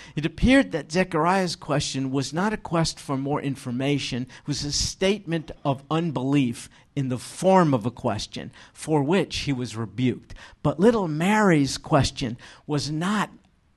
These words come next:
a, a, um, um, uh, a, um, a, uh, a statement of unbelief. She wanted to know, she, "I know the Messiah is coming, but I had no idea <laughs> I would have this role in it.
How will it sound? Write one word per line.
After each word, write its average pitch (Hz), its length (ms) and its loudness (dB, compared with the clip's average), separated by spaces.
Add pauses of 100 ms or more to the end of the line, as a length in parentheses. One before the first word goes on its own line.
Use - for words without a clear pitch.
(200)
a, 139 240 -2 (180)
a, 139 260 0
um, 113 240 -4 (280)
um, 120 220 -2 (540)
uh, 131 200 -2 (100)
a, 131 260 -2
um, 117 280 -4 (560)
a, 127 260 0
uh, 113 300 -4 (420)
a 160 100 2
statement 196 640 2
of 139 100 0
unbelief. 135 760 2 (380)
She - 280 4
wanted 214 420 2
to 165 140 -2
know, 156 160 2
she, - 120 0 (160)
"I 156 200 6
know 220 260 10
the 233 100 0
Messiah 175 560 0
is 151 160 -4
coming, 131 480 -2 (280)
but 156 120 2
I 143 120 2
had 151 260 0
no 220 320 10
idea 160 720 6 (160)
<laughs> - 140 -10
I 165 200 8
would 196 220 6
have 156 260 -2
this 156 300 2
role 196 320 6
in 143 180 2
it. 131 160 -4